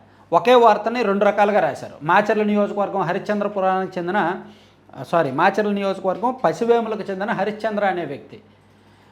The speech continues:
అతను అల్లుడి చేతిలో మరణించాడు భూ వివాదాల కారణంగా అని తెలంగాణ ఎడిషన్లో రాసి, ఆంధ్రప్రదేశ్ ఎడిషన్కి వచ్చేసరికి టీడీపీ గోండాల హయాంలో దాడిలో మరణించాడని రాశారు. అక్కడ already దొరికారు.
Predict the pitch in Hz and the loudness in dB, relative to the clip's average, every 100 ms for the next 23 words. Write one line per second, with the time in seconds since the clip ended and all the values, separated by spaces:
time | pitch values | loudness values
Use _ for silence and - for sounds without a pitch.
0 | - 175 247 208 220 269 - - 151 240 | -4 -2 0 0 -2 -6 -12 -2 0 0
1 | 247 254 247 240 220 214 220 214 220 233 | 2 4 4 2 0 0 0 -4 -2 -2
2 | 202 190 240 233 233 220 214 208 202 214 | 0 0 2 2 4 2 2 2 2 0
3 | 214 214 185 214 226 220 208 185 190 180 | -4 0 2 2 2 0 -2 -2 -4 -2
4 | 151 135 113 208 330 - - - 190 262 | 0 -2 -4 -8 -8 -14 -14 -2 2 4
5 | 254 247 226 233 - 226 208 208 196 208 | 4 2 2 0 -4 -4 -4 -4 -2 -2
6 | 208 277 226 269 262 254 220 226 226 220 | -2 -4 -2 -2 0 -2 0 0 2 4
7 | 208 202 196 196 190 160 147 147 202 220 | 2 0 0 -2 -4 -6 -4 4 4 6
8 | 220 190 180 180 175 202 208 143 120 - | 2 2 0 -2 -2 -2 0 -2 -4 -18
9 | - 175 208 185 202 214 156 165 160 | -6 -2 4 4 4 0 -2 -2 -4